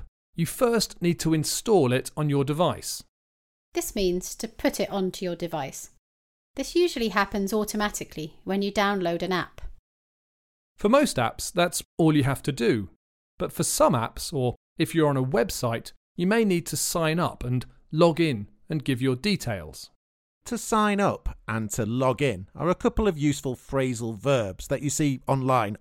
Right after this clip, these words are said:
Speaker 3: all the time.
Speaker 1: To sign up means to register or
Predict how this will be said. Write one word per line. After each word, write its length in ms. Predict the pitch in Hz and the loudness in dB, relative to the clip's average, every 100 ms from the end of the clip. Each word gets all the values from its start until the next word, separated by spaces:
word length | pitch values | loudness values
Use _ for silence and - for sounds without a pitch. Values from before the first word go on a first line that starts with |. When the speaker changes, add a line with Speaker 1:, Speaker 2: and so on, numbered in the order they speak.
| - | -4
Speaker 3:
all 280 | 117 113 101 | -2 -2 -4
the 120 | - | -6
time. 380 | 123 120 85 - _ _ _ _ _ _ | -4 -4 -8 -14 _ _ _ _ _ _
Speaker 1:
To 100 | - | 0
sign 320 | 147 185 170 139 | 2 4 4 4
up 240 | 120 - - | 0 -4 -8
means 300 | 156 151 147 - | 0 2 0 -2
to 300 | 156 151 143 | -2 -2 0
register 680 | 165 214 151 - - 87 - - | 0 2 0 -4 -6 -10 -8 -4
or 260 | 123 113 | -2 -2